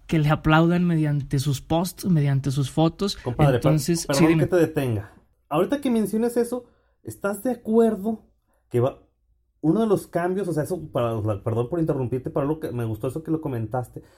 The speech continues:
Speaker 2: o sea, que de cierta manera la evolución tecnológica ha redefinido los intereses, o sea, las cosas que causan la sensación de satisfacción, de éxito, de cariño, de amor propio, etcétera? ¿Qué quiero decir con eso?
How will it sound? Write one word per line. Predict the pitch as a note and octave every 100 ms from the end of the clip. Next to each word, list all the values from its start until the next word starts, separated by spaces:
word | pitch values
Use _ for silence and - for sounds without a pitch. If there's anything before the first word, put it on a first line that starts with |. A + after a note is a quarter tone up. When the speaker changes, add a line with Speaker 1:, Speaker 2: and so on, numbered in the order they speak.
| _ _ _
Speaker 2:
o | B2
sea, | C#3
que | D3
de | C#3+
cierta | D#3+ G3+
manera | G3+ G3 G3+
la | E3+
evolución | D#3 D3 D#3+ F3
tecnológica | F#3+ F3+ E3+ G3 G3 - _ _
ha | - D#3+
redefinido | F#3+ G#3 G3 F#3 - D#3+ D#3+ F3 G3
los | D#3+ D3+ -
intereses, | D3 C#3+ C#3+ C#3 E3 E3 F#3
o |
sea, | D3+ C#3 - - -
las | - B2+ B2 - -
cosas | - D#3 E3 - F#3+ F#3 - - _ _ _
que | A#2+
causan | B2 C#3 C#3+ F3 F3+ F3 - _ _
la | A2+ A2+
sensación | A#2 G#2+ G2+ A#2+ C3+
de | D#3+ D#3+
satisfacción, | - G#2+ G#2+ - G2+ - B2 C#3 D3
de | - -
éxito, | A#2 A#2+ - - C#3
de | A#2 G2
cariño, | - F2+ G2 B2 C#3 C#3+ C3
de | G#2+
amor | G#2 A#2
propio, | - C#3 C#3
etcétera? | A#2+ C3+ C3 D#3 D3+ - _
¿Qué | D#3+
quiero | G3 A#3+
decir | A3+ -
con | A3+
eso? | G#3+ G3+ D3